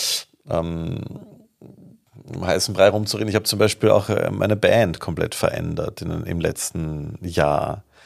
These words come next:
Und nicht, weil das alte schlecht war, sondern weil ich das Gefühl hatte, ich, ich brauch, ähm, neue Menschen um mich, um auch mich wieder weiterentwickeln zu können. So, ich brauch, ähm,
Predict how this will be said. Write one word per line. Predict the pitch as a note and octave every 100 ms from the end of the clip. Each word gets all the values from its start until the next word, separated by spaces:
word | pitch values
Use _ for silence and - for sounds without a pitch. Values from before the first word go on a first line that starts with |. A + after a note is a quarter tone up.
| - - _
Und | - G2
nicht, | G#2 -
weil | G2+
das | F2
alte | F2+ F#2
schlecht | G2 - D#2+ - - G2
war, | G2+ B2 C3 - _
sondern | - G2 G2
weil |
ich | G2+
das | G2+
Gefühl | - F#2+ G#2+
hatte, | G#2 -
ich, | G2 F#2+ - -
ich | F#2 -
brauch, | E2+ E2+ G#2+ A#2+ - - - -
ähm, | E2+ E2 D#2+ D#2 D#2 -
neue | F2+ F2 F2+ E2+
Menschen | E2 E2 - F2+
um | - F#2+ F2+
mich, | F#2+ A2+ - - _ _ _ _ _ _ _
um | G#2+ G2+
auch | G2 -
mich | G#2 A#2 C#3+ - - -
wieder | - F2+
weiterentwickeln | E2+ D#2 - E2 - - D#2
zu | - -
können. | - - D2+ E2 C3 - _ _ _
So, | _ -
ich | -
brauch, | F2+ E2+ A2 A2 - -
ähm, | F2 E2+ E2 E2 -